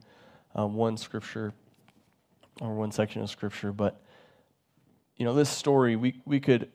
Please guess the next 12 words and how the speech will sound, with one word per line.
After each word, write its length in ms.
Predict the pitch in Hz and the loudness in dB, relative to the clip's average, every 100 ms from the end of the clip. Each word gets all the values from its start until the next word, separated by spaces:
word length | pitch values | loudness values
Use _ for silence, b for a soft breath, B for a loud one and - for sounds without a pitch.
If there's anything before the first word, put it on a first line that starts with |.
| _ _ - | _ _ -6
you 120 | 120 | -2
know, 160 | 101 | -2
dissect 480 | 98 117 127 135 135 | 4 4 6 0 0
it 120 | 117 | -2
in 100 | 123 | 0
a 40 | 117 | -2
million 420 | 123 135 135 123 | 0 2 2 2
different 300 | 113 113 104 | 0 -4 -4
ways. 300 | 107 104 101 | -2 -2 -4
But 300 | - 110 - | 0 0 0
I 40 | |
think 240 | - 135 | 0 0